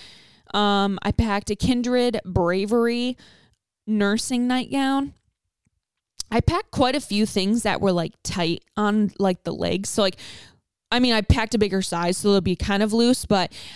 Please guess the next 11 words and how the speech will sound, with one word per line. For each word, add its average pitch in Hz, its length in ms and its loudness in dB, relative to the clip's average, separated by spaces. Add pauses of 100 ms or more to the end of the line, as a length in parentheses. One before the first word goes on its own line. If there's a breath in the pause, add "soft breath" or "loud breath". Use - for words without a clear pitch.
(140 loud breath)
I 302 140 2
just 494 240 2
remember 220 720 2
when 202 260 0 (100)
I 190 260 2
was 190 560 2
in 202 220 2
the 202 120 0
hospital 202 560 0
with 196 200 0
Maddox 175 500 -2